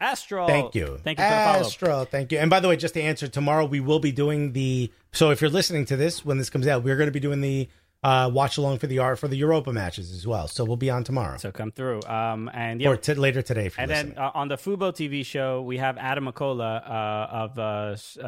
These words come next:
Speaker 1: s-, Strep-, Strep-
Speaker 2: St-, Stretford, uh, Stretford Paddock.
Speaker 1: Stretford
Speaker 2: And,
Speaker 1: Paddock.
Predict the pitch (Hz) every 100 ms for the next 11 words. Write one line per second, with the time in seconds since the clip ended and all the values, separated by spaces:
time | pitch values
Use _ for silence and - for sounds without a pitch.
0 | 104 101 - - - - - 165 - -
1 | - - 202 - - - 170 165 175 165
2 | - - - - 143 135 156 139 135 139
3 | 160 170 165 - 135 - 139 131 135 143